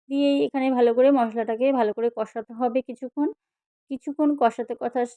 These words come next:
কষাতে, কষাতে যে আমি মশলা বেটেছিলাম সেই মশলা ধোয়া জলটাও কিন্তু আমি দিয়ে দেবো। দিয়ে আবারও ভালো করে একদম কষিয়ে নেব। আর এই রান্নাটায় একদম বেশি তেল দি-,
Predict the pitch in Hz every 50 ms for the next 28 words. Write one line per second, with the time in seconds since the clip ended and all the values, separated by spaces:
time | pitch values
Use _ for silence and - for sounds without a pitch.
0 | _ _ - - 240 233 254 247 240 262 254 262 254 - 285 262 - 269 269 294
1 | 294 247 247 240 226 208 208 214 208 202 185 190 - - - 233 226 226 240 233
2 | 262 247 - 277 277 285 285 277 - 262 247 226 202 190 190 _ - 220 214 214
3 | 254 269 269 226 226 208 202 202 233 247 277 302 285 277 254 247 - 415 622 -
4 | - 240 214 202 165 175 170 165 165 180 175 - - _ _ _ _ _ _ _
5 | _ - 254 285 294 302 285 269 247 226 220 240 240 262 269 262 277 247 254 247
6 | 269 269 285 349 523 - 233 208 202 208 220 208 - 190 185 - _ - 196 196
7 | 196 196 180 180 190 - - - - - - - - 262 269 262 254 254 247 247
8 | 254 254 277 277 254 269 233 220 214 208 240 240 226 226 233 - 254 220 - -
9 | 226 233 247 254 233 240 220 196 196 208 214